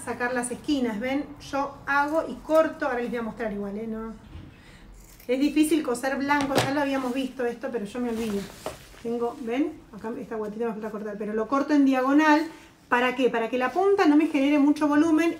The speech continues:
y les. <laughs> Me resolviste, Luis. No, no, no. Para mí son los alfileres. Siempre fueron los. Ahora pueden ser les. Em,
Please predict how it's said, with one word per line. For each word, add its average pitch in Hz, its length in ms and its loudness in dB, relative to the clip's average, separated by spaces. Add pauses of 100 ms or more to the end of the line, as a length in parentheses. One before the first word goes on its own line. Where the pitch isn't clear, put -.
(100)
y 339 260 4 (1040)
les. 240 380 0 (200)
<laughs> 302 1000 2
Me 254 80 4
resolviste, 269 600 4
Luis. 277 360 4 (480)
No, 302 140 6
no, 285 120 8
no. 294 180 6
Para 226 220 0
mí 285 160 4
son 311 300 2
los 330 200 6
alfileres. 311 760 2
Siempre 269 300 0
fueron 247 360 0
los. 277 400 -2
Ahora 254 220 -2
pueden 247 260 -2
ser 247 160 -4
les. 302 380 2 (1200)
Em, 220 1040 0